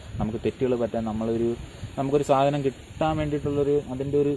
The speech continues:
സംതൃപ്തിയിൽ നമ്മൾ പെട്ടെന്ന് നമ്മൾ പൈസയൊക്കെ അയക്കുന്നവരാണ്. അപ്പോൾ അതുപോലെ ഞാൻ ഒരു GoPro ഒരു പതിനായിരം രൂപയ്ക്ക് കിട്ടുമെന്ന് പറഞ്ഞ് അയ്യായിരം രൂപ അഡ്വാൻസ് ആയിട്ട് ഇട്ട് കൊടുക്കണമെന്ന് പറഞ്ഞ്, അപ്പം ആ ഒരു കാര്യമാണ് ഞാൻ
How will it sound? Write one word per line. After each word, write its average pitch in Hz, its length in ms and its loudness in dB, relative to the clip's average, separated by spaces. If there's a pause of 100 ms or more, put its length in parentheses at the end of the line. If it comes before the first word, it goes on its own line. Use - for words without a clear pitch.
സംതൃപ്തിയിൽ 135 540 0
നമ്മൾ 127 260 -2
പെട്ടെന്ന് 135 480 -2
നമ്മൾ 120 180 -4
പൈസയൊക്കെ 113 480 -2
അയക്കുന്നവരാണ്. 107 640 -4
അപ്പോൾ 104 200 -4
അതുപോലെ 117 360 0
ഞാൻ 113 260 -2 (420)
ഒരു 123 100 -2
GoPro 117 540 0
ഒരു 120 220 -6
പതിനായിരം 123 460 -2
രൂപയ്ക്ക് 120 300 0
കിട്ടുമെന്ന് 120 400 -2
പറഞ്ഞ് 107 300 -4
അയ്യായിരം 117 440 -2
രൂപ 113 100 0
അഡ്വാൻസ് 110 400 0
ആയിട്ട് 110 200 -2
ഇട്ട് 104 140 -6
കൊടുക്കണമെന്ന് 110 500 0
പറഞ്ഞ്, 95 320 -2 (460)
അപ്പം 131 200 -4 (200)
ആ 117 140 0
ഒരു 139 200 4 (360)
കാര്യമാണ് 127 380 2
ഞാൻ 123 240 -4